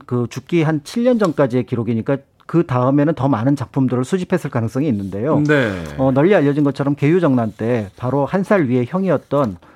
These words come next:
Speaker 1: 세조에 의해서 귀양에 보내졌다가 결국 죽임을 당하게 됩니다.
Speaker 2: 네.
Speaker 1: 그러면서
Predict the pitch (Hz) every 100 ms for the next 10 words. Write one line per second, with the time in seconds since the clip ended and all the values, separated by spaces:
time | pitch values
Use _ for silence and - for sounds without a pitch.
0 | _ - 214 220 226 185 113 113 113 110
1 | 147 160 175 _ - 131 143 139 139 135
2 | 113 113 113 123 127 117 131 - - 135
3 | 208 170 123 101 92 85 87 110 104 85
4 | - 117 110 104 95 90 85 87 175 185
5 | 139 123 127 170 185